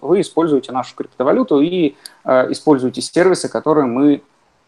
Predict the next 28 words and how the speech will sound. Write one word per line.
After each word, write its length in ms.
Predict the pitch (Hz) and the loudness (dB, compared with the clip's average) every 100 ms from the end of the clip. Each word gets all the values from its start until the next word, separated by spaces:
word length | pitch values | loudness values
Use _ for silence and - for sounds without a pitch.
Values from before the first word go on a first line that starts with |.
| _ - _ | _ -20 _
вам 260 | 135 143 147 | 2 4 4
выдаем. 360 | 135 131 113 104 | 4 4 2 -2
В 60 | |
том 120 | 170 | -4
числе 220 | 175 165 151 | -2 0 2
выдают 300 | 131 151 131 | 4 4 2
другие 300 | 135 131 113 | 0 0 -2
участники 440 | 107 113 - 123 | -2 -8 -6 -2
рынка, 400 | 190 240 143 - - _ _ _ | 0 0 -4 -6 -20 _ _ _
э, 800 | 123 123 120 117 117 113 113 113 110 110 98 107 | -2 0 2 2 2 2 0 -2 -4 -10 -10 -8
для 140 | 120 113 | -8 2
того, 160 | 151 | 2
чтобы 480 | - 147 127 120 117 104 92 90 80 | 2 -2 2 2 2 -2 -10 -10 -4
вы 140 | 131 139 | 2 2
смогли, 440 | - 127 131 117 | 2 0 2 2
как 200 | 120 117 | 0 -4
рекламодатель, 600 | 113 117 117 170 220 143 | -2 -2 2 2 2 -4
оплатить 420 | - - 104 156 135 | -6 -4 -2 -2 -2
результат. 520 | 127 120 - 85 - - - - - | -4 -4 -2 -4 -4 -20 -20 -20 -4
А 140 | 113 113 | 0 2
блокчейн 540 | 143 151 - 185 135 | 2 2 2 2 4
нам 200 | 135 127 | 2 0
помогает, 640 | 131 131 139 131 110 - | 0 0 2 2 2 -2
помогает 480 | 127 131 139 127 113 | -6 -6 -2 -2 -2
блогеру 460 | 139 139 123 120 120 | 0 0 0 -2 -4
и 40 | |
рекламодателю, 800 | 123 123 123 135 131 - 107 - _ _ - | -4 -6 -2 -2 -2 -6 -10 -12 _ _ -8
э, 600 | 117 117 117 117 113 | -4 0 0 2 0